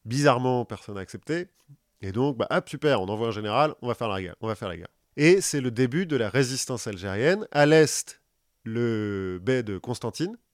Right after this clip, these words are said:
Ahmed Bey, et à l'ouest, l'émir Abdelkader, celui dont je voulais parler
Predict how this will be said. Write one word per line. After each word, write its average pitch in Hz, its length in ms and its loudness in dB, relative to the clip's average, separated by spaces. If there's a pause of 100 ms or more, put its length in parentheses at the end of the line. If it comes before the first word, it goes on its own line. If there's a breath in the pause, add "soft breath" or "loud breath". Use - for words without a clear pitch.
(160)
Ahmed 104 320 -2
Bey, 151 260 -2 (100)
et 147 140 6
à 135 100 8
l'ouest, 143 540 0
l'émir 123 600 0 (200)
Abdelkader, 123 640 -4 (320)
celui 160 300 -6
dont 139 140 -2
je 101 80 -8
voulais 107 160 -6
parler 127 340 -4